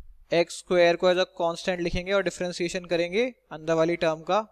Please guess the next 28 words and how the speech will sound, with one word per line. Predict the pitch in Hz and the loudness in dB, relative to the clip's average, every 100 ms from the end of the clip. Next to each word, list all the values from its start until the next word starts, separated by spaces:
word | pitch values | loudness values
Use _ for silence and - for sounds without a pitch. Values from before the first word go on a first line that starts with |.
| _ | _
तो | 165 | -6
वो | 165 | -6
हमारे | 165 160 - | -2 -2 -2
पास | 165 | -4
क्या | - | 0
हो | 165 | 0
जाएगा? | 160 151 156 214 - _ _ _ _ - | 2 2 2 -2 -4 _ _ _ _ -4
हो | 156 | 0
जाएगा | 160 170 180 | 2 2 0
थ्री | - 180 247 240 - 156 156 | -2 -4 -4 -6 -8 -2 4
log | 151 165 208 - _ _ _ - | 8 8 6 0 _ _ _ -2
of | 160 - | -2 0
log | 160 165 170 | 4 4 4
वन | 175 | 0
प्लस | 170 175 | -2 -2
x | 175 - | -2 -2
का | 175 | -4
डिफरेंशिएशन | 160 175 170 165 175 | -4 -6 -8 -8 -6
करेंगे | 170 165 170 | -4 -2 -2
तो | 175 | -4
हमारे | 170 160 | -2 -2
पास | 165 | -2
आ | 165 | 0
जाएगा | 165 165 | 0 2
बराबर | 160 151 151 185 214 - _ _ _ _ _ - | 2 2 4 4 2 -4 _ _ _ _ _ -20
वन | 151 151 170 208 226 - _ _ | -2 0 0 -4 -14 -20 _ _
by | 151 151 160 202 196 165 | 4 6 6 4 2 2
log | 151 151 196 208 | 4 6 4 0